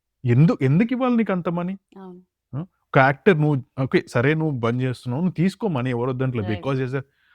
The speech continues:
Speaker 1: fan following ఉంది, మనీ తీసుకొస్తాడు, so many ఉంది. కానీ అదేదో రెడ్యూస్డ్ ప-, ప్రైస్ చేయొచ్చు కదా! ఇప్పుడు వంద కోట్లు తీసుకునే బదులు ఓ ఇరవై కోట్లు తీసుకోమను.
Speaker 2: ముందు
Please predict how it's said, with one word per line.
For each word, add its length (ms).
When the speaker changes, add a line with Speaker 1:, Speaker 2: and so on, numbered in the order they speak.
Speaker 1:
fan 200
following 420
ఉంది, 220
మనీ 280
తీసుకొస్తాడు, 760
so 220
many 200
ఉంది. 180
కానీ 160
అదేదో 360
రెడ్యూస్డ్ 720
ప-, 200
ప్రైస్ 380
చేయొచ్చు 380
కదా! 180
ఇప్పుడు 220
వంద 320
కోట్లు 300
తీసుకునే 340
బదులు 280
ఓ 120
ఇరవై 240
కోట్లు 280
తీసుకోమను. 580
Speaker 2:
ముందు 300